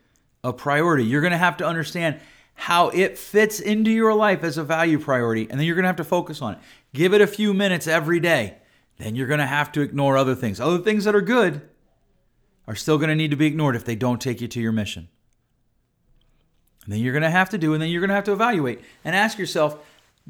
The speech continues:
"Did I get where I wanted to go? Why not? Is where I thought I wanted to go," and here, this is key. Sometimes when you do the evaluation, you realize where you thought you wanted to go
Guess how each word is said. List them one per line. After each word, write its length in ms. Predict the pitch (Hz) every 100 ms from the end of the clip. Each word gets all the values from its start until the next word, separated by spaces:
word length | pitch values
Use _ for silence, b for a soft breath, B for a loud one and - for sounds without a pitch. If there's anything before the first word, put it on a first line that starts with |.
| 135
"Did 260 | 123 220 262
I 200 | 240 247
get 320 | 208 165 170
where 200 | 185 190
I 100 | 196
wanted 320 | 175 151 165
to 100 | 202
go? 220 | 208 262
Why 360 | 151 92 123 185
not? 340 | 240 262 - - b b b - _ _ 202 143 147
Is 240 | 185 - - - 139
where 200 | 156 196
I 80 | 185
thought 300 | 175 208 233
I 60 | 233
wanted 280 | 202 196
to 60 | 180
go," 240 | 160 160
and 140 | 151 143
here, 200 | 165 254
this 220 | 226 311
is 140 | 339
key. 400 | - - 226 117 B B
Sometimes 560 | - - 285 339 302 220
when 120 | 208
you 120 | 196
do 160 | 180 196
the 120 | 185
evaluation, 720 | 170 160 151 156 220 220 147
you 120 | 151
realize 340 | 165 196 196 151
where 120 | 165
you 120 | 151
thought 340 | 147 165 170 175
you 120 | 208
wanted 280 | 208 220 202
to 100 | 208
go 320 | 214 220